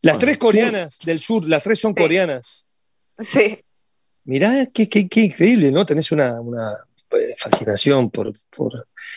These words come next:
Speaker 1: este, por las series coreanas, la estética.
Speaker 3: Sí. Sí,
Speaker 1: Bien.
Speaker 3: sí, sí, desde chiquita, desde los quince años. <laughs>
Speaker 1: Eh, mirá vos, eh.
Speaker 2: ¿Es que
Speaker 1: Sí, sí.
Speaker 2: empezaste con Kim, con, con Kim Kim-duk o empezaste con alguien más?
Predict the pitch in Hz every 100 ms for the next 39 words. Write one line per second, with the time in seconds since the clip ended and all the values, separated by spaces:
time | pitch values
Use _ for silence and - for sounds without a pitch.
0 | - - - 107 101 95 - 101 104 107
1 | _ - - - - - 123 113 110 -
2 | 147 135 127 120 165 131 107 104 - -
3 | - - 175 151 135 - - - 208 180
4 | _ _ _ _ _ _ _ _ _ _
5 | _ _ 180 190 185 170 - 185 _ 175
6 | 170 156 160 170 185 185 - - - 170
7 | 175 175 208 208 185 185 156 - 208 -
8 | - - - 135 196 208 190 151 190 185
9 | - 113 - - 160 - _ _ _ _
10 | _ _ _ _ _ 113 117 104 131 104
11 | 156 127 95 98 120 117 - _ 101 110
12 | - 104 104 127 120 120 110 131 214 214
13 | - 113 110 101 101 - 113 135 104 104
14 | 101 101 98 92 85 - -